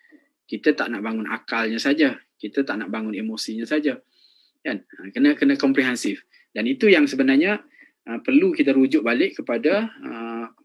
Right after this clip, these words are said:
uh, faham insan yang di, yang di, uh, yang di, apa, yang diajar oleh agama kita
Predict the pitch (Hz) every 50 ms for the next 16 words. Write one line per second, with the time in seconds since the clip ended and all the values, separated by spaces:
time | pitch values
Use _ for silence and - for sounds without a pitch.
0 | - - - - 113 113 113 110 107 110 107 104 - - 139 131 - - 151 143
1 | 135 131 123 127 120 - - 147 143 135 123 120 120 117 117 117 117 113 113 -
2 | _ _ _ _ _ _ _ _ - 117 113 110 110 113 113 113 113 113 110 110
3 | 107 - _ _ _ _ _ - 110 107 104 101 101 104 104 101 101 _ _ _
4 | _ _ _ _ _ _ _ _ _ _ _ _ _ _ _ _ 110 110 - -
5 | 107 - 110 110 110 110 110 107 107 110 107 - - - - - - - 113 113
6 | 110 110 107 107 110 110 107 107 104 104 107 113 - _ _ _ _ _ - 107
7 | 117 120 120 143 139 131 120 101 110 113 104 104 110 117 107 104 104 101 104 95
8 | - 95